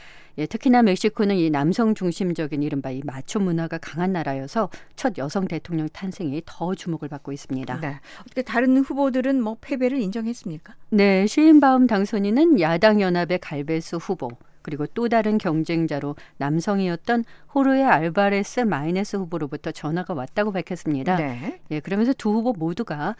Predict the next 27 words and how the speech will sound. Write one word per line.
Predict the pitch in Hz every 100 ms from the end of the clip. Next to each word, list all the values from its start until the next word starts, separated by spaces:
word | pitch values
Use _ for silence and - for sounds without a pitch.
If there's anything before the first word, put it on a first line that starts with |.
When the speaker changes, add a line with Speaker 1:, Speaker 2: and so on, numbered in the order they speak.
| - -
Speaker 1:
어, | 185
슈인바움 | - 269 247 220 214
당선인의 | 165 160 175 147 143
승리를 | - 214 165
인정했다고 | 208 220 240 202 - 123
전했습니다. | 131 123 - - - -
Speaker 2:
네. | 143 156 - - -
자, | - 135
멕시코의 | 147 226 - - 247 247 220
대통령 | - 202 - 233 226 226 233 202
당선인입니다. | - 185 185 190 185 170 170 147 151 135 131 131 127
슈인바움 | - 254 277 277 240 214 170 151
후보, | - 170 - 127 - -
어떤 | 202 208 254
인물입니까? | 175 143 - 95 - 151 -
Speaker 1:
네, | 202 202
올해 | 190 208 240
예순한 | 190 208 240 277 277
살로 | 262 240 277 190 -
기후 | - 220 226 254
과학자 | - 160 160 170 277
출신입니다. | - - 196 175 143 135 160 147 - - - -
어, | 165
멕시코의 | 175 262 277 285
명문인 | 254 220 220 262 320
국립자치대학교에서 | - 214 233 - 165 - 202 202 190 - 165 165 160 139
물리학, | 160 208 226 226 190